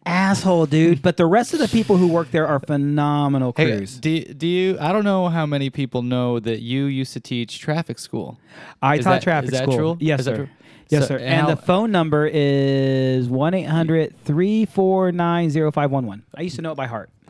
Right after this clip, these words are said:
Speaker 2: Well, I, uh, <laughs> I don't know how much that's attributed to your ability to effectively commu-, uh, communicate <clears throat> serious information to people. But, uh, I almost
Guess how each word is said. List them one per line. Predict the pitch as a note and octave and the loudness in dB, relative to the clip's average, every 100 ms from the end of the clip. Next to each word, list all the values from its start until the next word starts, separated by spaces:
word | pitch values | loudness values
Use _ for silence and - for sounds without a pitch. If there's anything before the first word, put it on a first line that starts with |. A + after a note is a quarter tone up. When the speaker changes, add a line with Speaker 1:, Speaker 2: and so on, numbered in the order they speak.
| _ _ _ _ | _ _ _ _
Speaker 2:
Well, | C3+ C3 | 2 2
I, | B2+ - - C3+ | 2 4 4 4
uh, | C3 B2+ B2 B2 A#2+ | 2 0 -2 -2 -4
<laughs> | |
I | C3 D3 | -4 -2
don't | D#3+ | 0
know | D3 | 0
how | C#3 C#3 | -2 -2
much | C3+ C3+ - | -2 -6 -4
that's | C3 B2 | -6 -4
attributed | A#2+ - C3+ B2+ A#2+ | -8 -6 -4 -4 -4
to | C3 | -4
your | A#2+ | -4
ability | A2+ A#2+ A#2+ A#2+ | -2 -2 -2 -2
to | A2+ | -4
effectively | G#2+ B2 A2+ G#2 A2 | -4 -6 -8 -10 -10
commu-, | A#2+ A#2 - _ - | -8 -8 -10 _ -6
uh, | A#2 A2+ | -4 -4
communicate | G#2 A#2 A#2+ A2 A#2 A2+ - - E3 | -6 -4 -4 -4 -6 -6 -8 -2 0
<clears throat> | - A#2+ | 0 -6
serious | B2+ B2+ A#2 B2+ | -6 -4 -4 -8
information | A#2 A#2 A#2+ D3 C#3 | -8 -4 -4 -6 -8
to | C3 | -8
people. | C#3 D3+ D#3+ - _ _ _ _ _ _ - | -8 -6 -10 -12 _ _ _ _ _ _ -2
But, | A2+ G#2+ - | -2 -4 -6
uh, | A2+ A2 G#2+ G#2+ | -4 -4 -4 -4
I | B2 | -2
almost | D3+ D#3 C3+ | 0 -2 -4